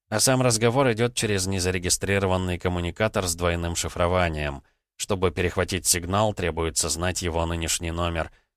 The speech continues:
всякий раз генерирующийся случайным образом, и точное до секунды время начала передачи.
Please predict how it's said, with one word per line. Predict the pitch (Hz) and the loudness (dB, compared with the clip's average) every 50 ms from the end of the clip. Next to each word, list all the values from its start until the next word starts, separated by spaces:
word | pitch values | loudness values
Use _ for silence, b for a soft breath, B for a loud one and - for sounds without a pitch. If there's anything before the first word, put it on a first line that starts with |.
| _ _ - | _ _ -4
всякий | - 123 120 - - 120 | -2 -2 -2 2 2 2
раз | 117 123 135 131 113 98 | 4 4 4 2 0 0
генерирующийся | 95 104 101 98 95 95 104 110 110 110 110 110 98 - - 104 101 - - 95 | -2 0 0 0 2 4 4 4 4 2 2 0 0 -2 -2 0 0 0 0 0
случайным | - - 95 90 82 - 92 87 87 87 87 90 92 | 0 0 0 0 0 0 -2 0 0 0 0 0 2
образом, | 95 92 87 85 82 76 80 80 78 76 b b b b b _ _ _ | 0 2 2 0 0 2 0 -2 -2 -4 b b b b b _ _ _
и | 104 92 80 | -8 -8 -8
точное | _ _ 95 98 107 - - - 110 110 110 107 | _ _ 0 0 0 0 -2 -2 0 0 0 -2
до | 98 85 85 85 | -2 -2 -2 0
секунды | - - 80 _ - 110 117 117 117 110 117 104 | 0 -2 -2 _ -4 -2 -2 0 0 0 0 0
время | 85 90 104 113 113 110 | 2 0 0 0 0 0
начала | 101 92 82 - - 85 82 82 78 | -2 -2 -2 0 0 2 0 0 0
передачи. | - 85 82 82 82 80 85 87 90 85 - - - 55 | 0 0 2 2 0 2 2 2 2 2 0 -4 -6 -8